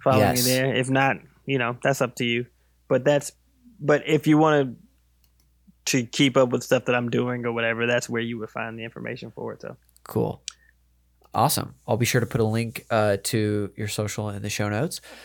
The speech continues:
Speaker 2: Um, and yeah, I'll go ahead and close this out with some plugs of my own.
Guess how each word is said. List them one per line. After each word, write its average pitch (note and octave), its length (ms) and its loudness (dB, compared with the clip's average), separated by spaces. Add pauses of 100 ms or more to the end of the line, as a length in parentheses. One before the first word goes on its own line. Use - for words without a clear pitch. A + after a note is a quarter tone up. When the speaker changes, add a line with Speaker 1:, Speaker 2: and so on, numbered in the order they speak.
(180)
Speaker 2:
Um, A2 460 2 (460)
and B2+ 560 0
yeah, E3 280 2 (200)
I'll C#3 140 4
go G3+ 100 6
ahead G#3+ 160 2
and G3+ 80 -12
close G3 220 2
this F#3 160 0
out F3+ 220 2
with B2+ 300 0 (580)
some C3 180 -6
plugs C#3+ 420 2
of A2 420 0 (200)
my G#2+ 260 -2
own. A#2 380 0